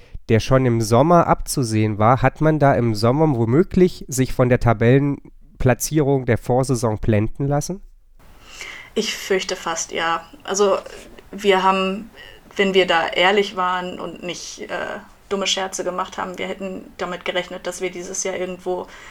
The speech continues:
Speaker 2: im gesicherten Mittelfeld stehen, vielleicht wieder, äh, in Richtung Champions League. Zumindest war das so der Eindruck, den ich in meinem Bekanntenkreis hatte. Und das wäre auch das gewesen, was wir letztes Jahr erwartet ha-, äh, hätten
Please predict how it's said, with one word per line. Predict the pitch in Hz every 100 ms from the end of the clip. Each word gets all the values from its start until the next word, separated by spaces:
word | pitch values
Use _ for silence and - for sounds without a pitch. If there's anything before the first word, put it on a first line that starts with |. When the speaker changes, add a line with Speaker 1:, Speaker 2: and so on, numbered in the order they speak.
| - - -
Speaker 2:
im | 190 185 180 185
gesicherten | 202 196 196 190 185 196
Mittelfeld | 220 220 220 185 185
stehen, | - 196 180 175
vielleicht | - 180 175 202 -
wieder, | 175 175 170 165 -
äh, | 190 190
in | 190
Richtung | 190 190 202
Champions | 202 196 208 220 -
League. | 226 233 - - - - -
Zumindest | - 190 190 -
war | 185
das | 185 -
so | 180
der | 175
Eindruck, | 175 185 185 185
den | 190 185
ich | -
in | 190
meinem | 180 180 175
Bekanntenkreis | 185 202 226 - 233 220
hatte. | 214 208 214 214 - - - - - - - - - - - - - - -
Und | 196 190 190
das | 190 196
wäre | 202
auch | 190
das | 202 202
gewesen, | 190 190 196
was | 190 -
wir | 180
letztes | 185 185 - - -
Jahr | 170 170
erwartet | 165 165 - - -
ha-, | - -
äh, | 175 185
hätten | 190 180 180 170